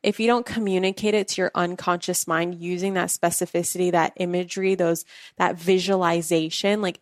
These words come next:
actually seeing it done, and I'm sure you cannot, like, you can, you probably can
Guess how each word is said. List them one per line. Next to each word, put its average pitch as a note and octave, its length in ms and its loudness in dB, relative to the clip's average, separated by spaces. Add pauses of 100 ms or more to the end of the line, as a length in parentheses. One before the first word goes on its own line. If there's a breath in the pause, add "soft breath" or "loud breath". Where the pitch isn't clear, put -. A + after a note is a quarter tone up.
actually F3 460 -2
seeing F3+ 580 0
it E3+ 240 -2
done, D#3 340 4
and G#3 140 2
I'm E3+ 100 2
sure G3 240 -2
you A#3 160 0
cannot, C4 380 -4
like, F#3 180 0 (160)
you B3 140 -2
can, C#4+ 160 -2 (480 loud breath)
you C#4+ 100 2
probably D#4+ 300 4
can D4 260 0